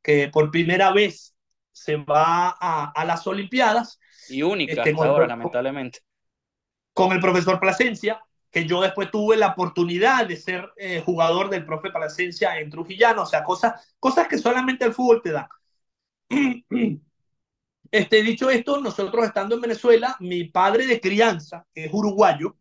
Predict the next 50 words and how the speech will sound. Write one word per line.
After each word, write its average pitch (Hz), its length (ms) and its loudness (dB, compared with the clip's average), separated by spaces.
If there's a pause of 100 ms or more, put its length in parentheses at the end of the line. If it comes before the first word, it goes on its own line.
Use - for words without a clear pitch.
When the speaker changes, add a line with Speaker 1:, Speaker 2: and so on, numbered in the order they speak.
(180)
Speaker 1:
que 165 340 -2
de 165 120 0
ahí 185 160 2
es 254 60 2
donde 226 220 -2
viene 185 200 -2
el 208 180 -4
nexo 220 520 0
de 160 140 -10
nosotros, 180 720 -4 (460)
este, 151 340 0
con 151 140 -4
Uruguay, 202 300 4
que 170 100 -6
mucha 156 280 -4
gente 196 220 -4
piensa 208 400 -2
que 190 100 -8
mi 160 140 -8
padre 175 420 0
es, 190 220 -8
es, 170 480 -8
es, 147 340 -2
eh, 156 300 4 (420)
es 147 200 0
uruguayo, 196 500 4
mi 165 80 -4
padre 160 240 -2
de 190 60 -6
crianza, 170 360 0
gracias 170 340 -2
a 160 40 -6
Dios, 196 280 -2
estuvo 160 320 -8
con 180 100 -10
nosotros, 170 320 -6
que 190 120 4
también 185 400 2
fue 214 140 2
jugador 196 280 4
de 190 60 -2
fútbol 202 240 -2
profesional, 185 420 -8
de 156 120 -6
muy 156 160 -4
joven 180 300 2
se 180 140 -8
lo 147 120 -6
trajeron 156 440 -6
de, 160 280 -6